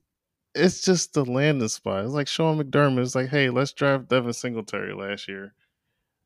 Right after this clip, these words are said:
And this year, let's just draft somebody that runs like Devin Singletary as well." I mean, I just, I would, I was just hoping Zach Moss was going to a spot where he can have, like, a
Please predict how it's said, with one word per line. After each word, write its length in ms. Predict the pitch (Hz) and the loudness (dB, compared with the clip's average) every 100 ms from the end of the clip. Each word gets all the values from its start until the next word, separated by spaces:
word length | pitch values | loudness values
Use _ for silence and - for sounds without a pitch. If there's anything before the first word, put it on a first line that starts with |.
| _ | _
And 140 | 156 | 2
this 220 | 190 180 - | 4 4 6
year, 240 | 107 107 | 4 4
let's 240 | - 170 | 2 2
just 180 | - 165 | 2 0
draft 440 | 151 143 143 135 - | 4 4 4 0 -4
somebody 600 | - 143 135 127 120 113 - | -6 -2 4 4 4 -2 0
that 260 | 123 - | 2 2
runs 320 | 123 131 123 123 | 2 2 2 0
like 240 | 117 110 | 0 2
Devin 320 | 117 113 110 | 2 2 0
Singletary 680 | - 117 104 90 101 92 95 | -2 -2 -2 -2 0 0 -2
as 140 | 90 | -4
well." 260 | 92 87 85 _ _ _ _ _ _ _ _ _ | -4 -6 -10 _ _ _ _ _ _ _ _ _
I 80 | 131 | 2
mean, 340 | 135 131 123 - _ _ _ _ _ _ _ _ _ _ | 4 4 2 -4 _ _ _ _ _ _ _ _ _ _
I 120 | 131 | 2
just, 560 | 151 160 143 - - - _ _ _ - - _ | 4 0 0 -6 -10 -16 _ _ _ -20 -20 _
I 80 | 135 | 4
would, 220 | 139 170 - | 8 8 8
I 80 | |
was 180 | 135 143 | 4 4
just 160 | 151 147 | 0 -2
hoping 360 | - 131 139 117 | -4 -6 -8 -4
Zach 240 | 117 113 | -4 -4
Moss 320 | 110 110 - | -2 -2 -4
was 80 | 101 | -12
going 280 | 98 104 101 | -4 -4 -2
to 180 | - 95 | 0 0
a 60 | |
spot 400 | 90 - 101 92 | -2 -4 -2 0
where 320 | 95 92 90 - - - _ - _ _ _ - | 0 -2 -4 -10 -20 -20 _ -20 _ _ _ -4
he 160 | 117 | -4
can 260 | 98 104 90 - - | 0 -2 -2 -12 -4
have, 240 | 104 98 | -2 -2
like, 180 | 95 | -4
a 60 | 92 | -6